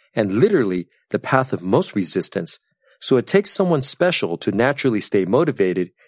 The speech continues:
and consistent with exercise all the time. I'm going to be real with you. I'm definitely not special in that way. In fact, if you really want to know the truth,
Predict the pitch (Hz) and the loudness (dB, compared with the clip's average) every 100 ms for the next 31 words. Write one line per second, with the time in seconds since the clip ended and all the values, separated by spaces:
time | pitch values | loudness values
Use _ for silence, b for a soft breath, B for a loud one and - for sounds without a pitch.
0 | - 101 - 85 - 220 - 101 92 113 | -2 -2 0 -2 0 0 0 -2 0 0
1 | 180 113 - 90 87 - _ - 87 90 | 0 -2 0 0 -2 -6 _ -6 -4 -2
2 | - 156 120 78 _ _ _ _ _ _ | 0 0 0 -4 _ _ _ _ _ _
3 | _ _ _ _ _ 110 113 170 220 214 | _ _ _ _ _ 0 2 2 2 2
4 | 196 143 147 107 92 95 87 - _ _ | 2 2 2 0 -2 -4 -6 -10 _ _
5 | _ _ _ - 107 95 180 - 143 104 | _ _ _ -2 0 4 2 2 0 0
6 | 95 120 - 123 127 113 95 90 95 - | 0 -2 0 0 0 0 0 0 0 2
7 | 117 90 76 _ _ _ _ _ _ 107 | 2 0 -6 _ _ _ _ _ _ -2
8 | - 143 127 - _ _ - 92 104 120 | 2 2 2 -6 _ _ -8 -2 2 4
9 | 185 147 113 101 98 80 - 156 139 - | 4 4 2 2 0 -2 -2 0 2 0